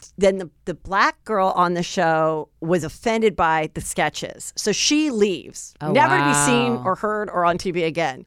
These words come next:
Speaker 2: Wow.
Speaker 1: And they get Tracee Ellis Ross.
Speaker 2: Oh, dope. I love her.
Speaker 1: Yeah, so,
Speaker 2: She's
Speaker 1: like,
Speaker 2: great.
Speaker 1: so she had, you know, like, I remember I'd, like, seen about her just because, you know, like, she was so stunning, and, like, I remember
Speaker 2: Yeah.
Speaker 1: reading, like, a magazine article about her.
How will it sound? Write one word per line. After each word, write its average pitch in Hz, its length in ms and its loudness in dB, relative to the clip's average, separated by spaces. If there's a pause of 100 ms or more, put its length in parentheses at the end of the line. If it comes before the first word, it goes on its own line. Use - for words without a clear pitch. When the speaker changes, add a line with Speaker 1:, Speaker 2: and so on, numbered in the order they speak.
Speaker 2:
Wow. 131 460 -2
Speaker 1:
And 214 120 2
they 220 80 4
get 214 160 -2
Tracee 214 360 -2
Ellis 170 260 -2
Ross. - 640 -2
Speaker 2:
Oh, 453 380 0
dope. 453 500 0
I 302 80 -2
love 359 280 2
her. 302 80 -2
Speaker 1:
Yeah, 175 340 2
so, 269 420 -2
Speaker 2:
She's 247 180 -2
Speaker 1:
like, 277 120 4
Speaker 2:
great. 180 300 2 (180)
Speaker 1:
so 262 520 -2 (200)
she 330 220 -4
had, 294 180 -6 (160)
you 277 140 -6
know, 285 180 0
like, 254 180 2
I 262 60 2
remember 294 260 -2
I'd, 247 160 2
like, 208 180 -8
seen 277 380 -4
about 262 240 2
her 247 80 2
just 220 160 -6
because, 196 380 -2
you 190 100 -2
know, 170 220 0
like, 165 240 -2
she 202 200 -6
was 175 160 -8
so - 380 -6
stunning, 208 380 -2
and, 185 100 -4
like, 170 220 -2
I 165 60 -2
remember 165 400 -4
Speaker 2:
Yeah. 165 80 -8
Speaker 1:
reading, 180 260 -4
like, 160 180 -8
a 170 60 -6
magazine 160 400 -4
article 240 340 -2
about 202 320 2
her. 196 140 -2